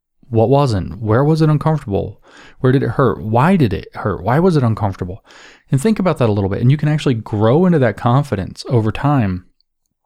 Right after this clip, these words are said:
to actually just be your authentic self who's actually present in whatever you're doing. And again, just to say it again, you can't fake it.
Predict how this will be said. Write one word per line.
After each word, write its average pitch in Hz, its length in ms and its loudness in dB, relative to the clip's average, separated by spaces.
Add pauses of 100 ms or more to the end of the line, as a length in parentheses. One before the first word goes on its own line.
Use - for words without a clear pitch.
(240)
to 131 180 0
actually 156 380 0
just 156 220 -2
be 127 100 2
your 113 280 2
authentic 127 400 -2
self 95 300 -2
who's 107 200 -4
actually 113 300 -2
present 98 500 -4 (400)
in 131 100 2
whatever 104 260 2
you're 95 140 -2
doing. 117 380 0 (1300)
And 120 100 2
again, 120 480 0 (520)
just 117 200 -2
to 117 60 -4
say 127 240 2
it 117 60 2
again, 107 500 0 (540)
you 131 100 -2
can't 156 280 0
fake 151 340 -2
it. - 160 -14